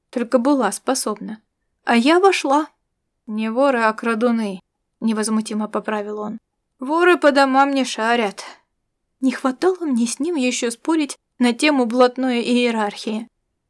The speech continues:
«Если не дозвалась хозяев, то надо было повернуться и уходить. Разве не так?» «Так, но и войдя без разрешения,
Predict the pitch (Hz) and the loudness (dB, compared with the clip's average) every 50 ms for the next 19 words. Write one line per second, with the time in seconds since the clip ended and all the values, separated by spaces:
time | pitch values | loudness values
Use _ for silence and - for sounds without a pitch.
0 | _ _ _ - 240 240 269 302 294 - 277 262 262 262 247 220 247 240 240 247 | _ _ _ -4 0 2 2 2 2 2 2 2 2 2 2 2 0 0 2 4
1 | 247 247 233 233 226 220 220 - - 233 220 214 214 220 214 208 214 - 220 - | 4 4 4 2 0 -2 -4 -8 -8 -8 -8 -6 -4 -4 -4 -4 -4 -6 -10 -14
2 | _ _ _ - - 220 220 240 240 247 262 254 240 233 262 262 247 240 240 262 | _ _ _ -8 -4 -2 2 2 4 4 4 4 4 4 4 4 4 4 4 2
3 | 247 247 262 262 269 285 302 311 311 - - - 214 208 208 - _ _ _ _ | 4 6 6 4 4 2 0 -2 -4 -6 -8 -8 -8 -8 -8 -12 _ _ _ _
4 | 240 240 277 311 330 311 - - 240 226 214 226 233 233 226 - - - _ _ | -2 0 2 4 2 2 2 0 0 0 0 -2 -4 -6 -6 -8 -12 -18 _ _
5 | _ _ _ _ _ - 208 208 220 220 226 226 226 233 233 233 - - 247 247 | _ _ _ _ _ -8 -6 -4 -4 -4 -2 -2 0 0 0 -2 -2 -2 -2 -2
6 | 262 - - _ _ _ _ _ _ _ _ _ _ _ - 330 330 339 330 - | -2 -4 -10 _ _ _ _ _ _ _ _ _ _ _ 0 2 2 2 2 -2
7 | - - - _ _ _ - 254 269 285 285 285 269 294 302 302 294 233 247 226 | -8 -16 -16 _ _ _ -2 0 2 4 4 4 6 6 6 6 4 2 0 0
8 | 202 202 196 208 202 214 214 220 214 233 240 254 254 - - 381 392 359 262 220 | 0 0 -2 -4 -4 -4 -4 -4 -2 0 0 0 0 0 0 0 0 0 0 -2
9 | 208 214 - | -2 -4 -8